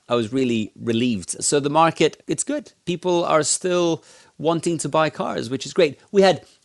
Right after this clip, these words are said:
ten phenomenal years. I mean, everyone's read about it in the press that cars are going up in value, cars are going up in value. What a great, better than gold. We've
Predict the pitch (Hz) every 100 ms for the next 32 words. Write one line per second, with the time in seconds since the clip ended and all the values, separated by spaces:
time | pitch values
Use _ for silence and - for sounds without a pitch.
0 | _ - 175 165 143 107 _ _ - -
1 | - 135 131 127 101 87 87 107 107 98
2 | 95 87 _ _ _ _ - 101 87 92
3 | 87 80 78 87 87 82 82 - 90 82
4 | - 90 - - - - - 110 101 101
5 | 110 104 107 104 - 95 98 98 107 -
6 | 104 107 98 107 101 101 - 95 92 98
7 | 104 101 107 98 104 - 131 110 120 113
8 | 110 101 101 104 110 98 - 98